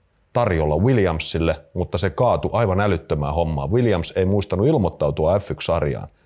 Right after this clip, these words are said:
Ja se olisi vaatinut kaikkien tiimien hyväksynnän, ja Lotus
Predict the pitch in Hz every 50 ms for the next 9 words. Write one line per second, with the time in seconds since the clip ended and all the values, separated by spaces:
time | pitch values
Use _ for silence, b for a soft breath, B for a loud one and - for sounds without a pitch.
0 | _ _ _ _ _ - 90 95 101 95 95 123 139 147 131 - - 87 82 -
1 | - 139 160 156 147 151 - - 92 82 80 76 - 127 120 110 92 80 71 67
2 | 78 101 120 117 127 120 - - - 120 113 113 110 110 104 - b b b b
3 | b b b b 117 131 151 143 117 87 95 85 - - - _